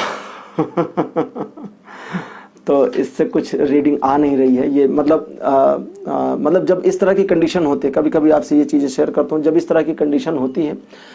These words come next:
तो मुझे सिर्फ वो बातें याद आती हैं जो मैंने बुक्स में पढ़ी थी,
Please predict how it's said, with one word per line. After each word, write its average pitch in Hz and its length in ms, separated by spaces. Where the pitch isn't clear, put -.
तो 214 360
मुझे 156 460
सिर्फ 214 300
वो 165 360
बातें 180 380
याद 156 260
आती 156 260
हैं 170 100
जो 170 120
मैंने 170 200
बुक्स 143 360
में 143 140
पढ़ी 123 240
थी, - 240